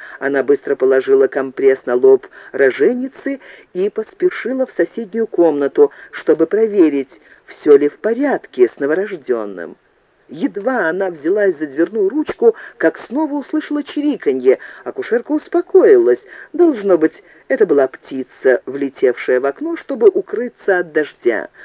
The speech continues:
В Коста-Рике считалось, что птица, прилетевшая к младенцу, приносит счастье. Елена открыла дверь. Ребенок лежал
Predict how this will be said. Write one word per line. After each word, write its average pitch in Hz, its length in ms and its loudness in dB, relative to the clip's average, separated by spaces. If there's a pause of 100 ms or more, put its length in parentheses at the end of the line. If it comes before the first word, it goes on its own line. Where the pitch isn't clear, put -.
(160)
В - 100 -20
Коста-Рике 143 640 0
считалось, 127 560 -4
что - 260 -2
птица, - 800 -2 (300)
прилетевшая 165 720 -2
к - 80 -6
младенцу, 147 760 -2 (220)
приносит 294 540 -4
счастье. - 840 -8 (1080)
Елена 165 480 2
открыла 147 360 0
дверь. 123 440 2 (280)
Ребенок 247 400 -4
лежал 135 520 2